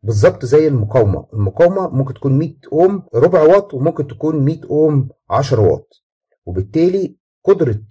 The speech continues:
الملف اللي انت بتستخدمه بيأثر جدًا على التيار اللي خارج من الدايرة. ممكن استخدم، آه، ملف زي ده مية مايكرو ولكن قدرته منخفضة،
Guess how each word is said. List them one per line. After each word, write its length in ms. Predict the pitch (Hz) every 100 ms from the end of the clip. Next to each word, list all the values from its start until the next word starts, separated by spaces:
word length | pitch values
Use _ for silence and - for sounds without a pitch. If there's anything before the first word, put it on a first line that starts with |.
| _ _ -
الملف 600 | 104 98 101 156 - -
اللي 140 | 104
انت 120 | 139 123
بتستخدمه 600 | - - 107 127 180 165
بيأثر 580 | 113 107 - - 117
جدًا 420 | 95 143 123 147 104
على 300 | 110 143 147
التيار 460 | - 98 120 139
اللي 120 | 107
خارج 320 | 98 127 127 107
من 200 | 113 117
الدايرة. 420 | 107 90 76 - _ _ -
ممكن 300 | 196 233 180
استخدم، 640 | 120 - 165 165 175 151 - -
آه، 220 | 110 107
ملف 380 | 107 143 170 120
زي 180 | 120 117
ده 280 | 156 - _ _ _ _ _ _
مية 180 | 110 151 139
مايكرو 200 | 147 -
ولكن 320 | 98 131 135 104
قدرته 320 | 95 120 127
منخفضة، 540 | 120 107 110 - -